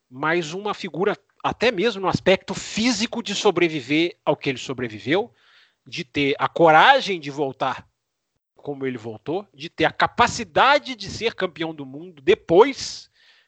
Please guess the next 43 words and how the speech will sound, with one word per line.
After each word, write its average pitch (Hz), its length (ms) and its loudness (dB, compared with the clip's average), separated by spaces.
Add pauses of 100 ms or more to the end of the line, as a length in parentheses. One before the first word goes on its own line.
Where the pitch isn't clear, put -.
(480)
como 151 300 -6
ele 131 140 -6
teve, 185 440 -6 (1160)
e 220 100 -10
de 185 140 -12
passar 190 320 0
por - 180 -12
tudo 151 240 -12
isso 160 260 -14
e 165 140 -18
passar - 320 -2
por 143 180 -8
um 156 100 -14
transplante 143 600 -12
de 127 120 -14
pulmão 127 460 -10 (880)
que, 147 380 -8 (100)
e 160 140 0
ainda 151 260 -2
conseguir 135 440 -10
viver 131 260 -6
mais 131 240 -6
um 131 60 -14
tempo. - 320 -18 (120)
Eu 131 160 2
acho 175 220 4
que - 100 -16
o 175 60 -4
Lauda 139 420 -2
morre 127 460 -6
hoje, 156 400 4
vinte 135 400 -16
de 117 80 -12
maio, 147 400 -4 (560)
em 240 180 2
decorrência 214 640 -2
do 196 160 -12
mil 208 200 -10
novecentos 180 340 -10
e - 40 -12
setenta 175 300 -10
e 160 60 -10
seis, - 400 -18